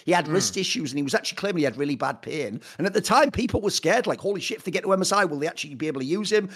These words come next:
Speaker 1: And the joke is, he never had problems after that. Like, he won M S I and he just played all the games. He's played the whole time. Ever since then, he's been awesome.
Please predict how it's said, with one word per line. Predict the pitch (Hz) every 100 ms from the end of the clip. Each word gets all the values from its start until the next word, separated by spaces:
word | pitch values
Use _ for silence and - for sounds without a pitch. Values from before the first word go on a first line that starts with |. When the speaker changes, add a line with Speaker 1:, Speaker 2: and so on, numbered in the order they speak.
| - -
Speaker 1:
And | 190
the |
joke | 185 233 233 -
is, | 214 135 - -
he | 165
never | 190 185
had | 175
problems | - 208 208
after | - -
that. | 175 131
Like, | 117
he | 127
won | 208
M | 208
S | 202
I | 180 135
and | 175
he |
just | 156 -
played | 175 156
all | 170
the | 175
games. | 139 143 156
He's |
played | 147 185
the | 170
whole | 170 165
time. | 156 147 160 -
Ever | 160
since | 147 147 -
then, | 143
he's | 135
been | 165
awesome. | 170 - -